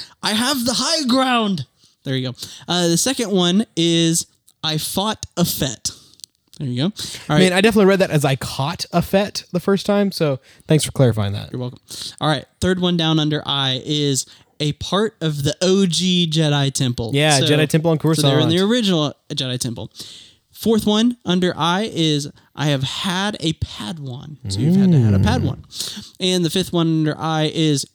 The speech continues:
Speaker 1: I was around for the Clone Wars.
Speaker 2: All right, so the N. Good guy.
Speaker 1: <laughs>
Speaker 2: N
Speaker 1: Smiley
Speaker 2: one.
Speaker 1: face.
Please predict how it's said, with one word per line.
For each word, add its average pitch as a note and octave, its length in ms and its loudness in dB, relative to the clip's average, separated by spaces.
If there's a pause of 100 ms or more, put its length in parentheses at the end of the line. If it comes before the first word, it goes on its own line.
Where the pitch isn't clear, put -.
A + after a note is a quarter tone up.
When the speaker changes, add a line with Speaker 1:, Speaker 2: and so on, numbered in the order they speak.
(280)
Speaker 1:
I C3 120 -4
was B2+ 180 -2
around D3 520 0
for - 140 -4
the C#3 80 -2
Clone - 400 -4
Wars. - 380 -8 (340)
Speaker 2:
All D#3+ 140 0
right, F3 300 0
so F#3+ 180 4
the G#3 280 2
N. D3 720 4 (1000)
Good B3+ 180 4
guy. C#3+ 460 2 (240)
Speaker 1:
<laughs> - 260 -16
Speaker 2:
N C#3 320 0
Speaker 1:
Smiley D#3 320 4
Speaker 2:
one. A2 80 4
Speaker 1:
face. B2+ 260 0